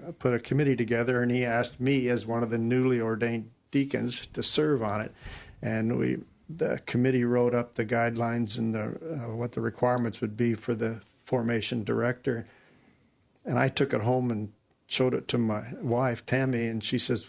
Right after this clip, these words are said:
"Well, this is you." <laughs> And I said, "I know, I'm kinda interested in this." <laughs> And so I went back to Bishop Sharon. I says, "Okay, I got a problem. I'm, I'm on this committee. I'm also interested in the position." He says, "Well,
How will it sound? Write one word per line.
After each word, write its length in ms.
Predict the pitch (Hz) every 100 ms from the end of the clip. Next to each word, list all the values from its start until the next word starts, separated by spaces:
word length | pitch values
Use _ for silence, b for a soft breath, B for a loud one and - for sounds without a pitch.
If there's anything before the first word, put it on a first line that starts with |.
| -
"Well, 120 | 120
this 260 | 139 147 135
is 220 | 104 110
you." 460 | 113 151 127 120 117 -
<laughs> 160 | - 180
And 100 | 156
I 80 |
said, 320 | 175 - 123 123
"I 140 | 123 139
know, 240 | 143 165
I'm 140 | 117 110
kinda 280 | - 170 165
interested 640 | 143 - 190 185 175 -
in 200 | - 135
this." 220 | 147 143 440 453 427 453 -
<laughs> 40 |
And 180 | - 120
so 200 | - 135
I 100 | 135
went 200 | 139 147
back 260 | 135 143 139
to 100 | 135
Bishop 320 | 131 135 131
Sharon. 300 | - 160 131
I 60 | 127
says, 220 | 123 123
"Okay, 260 | 135 139 139
I 100 | 131
got 140 | 135
a 40 |
problem. 440 | 120 147 143 113 117
I'm, 260 | 120 135
I'm 300 | 143 120 117
on 220 | 131 139 139
this 180 | 131
committee. 460 | - 131 151 131 127
I'm 160 | 117 117
also 420 | 131 139 135 127
interested 540 | 143 135 123 131 131
in 100 | 131
the 220 | 131 131 - _ _
position." 600 | 127 117 156 165 123 117 B B B
He 100 | 120
says, 320 | 117 117 101
"Well, 340 | 110 120 147